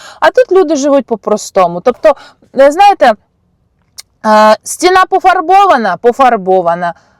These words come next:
Чого її перефарбовують? Ну, вона ж пофарбована, ну, чого, чого її ще трогать?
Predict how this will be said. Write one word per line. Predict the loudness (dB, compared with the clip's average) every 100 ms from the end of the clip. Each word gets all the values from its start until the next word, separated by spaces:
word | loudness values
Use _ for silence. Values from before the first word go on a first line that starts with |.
| _
Чого | -4 -2
її | 0
перефарбовують? | -2 -2 -2 -2 -4 -2 -4 -6 -4
Ну, | 0
вона | 0
ж | 0
пофарбована, | 0 2 2 2 0 2 0 0
ну, | -4 -6
чого, | -4 0 0 -2
чого | -4 -2
її | 0 -2 -4
ще | -4 -6
трогать? | -2 0 0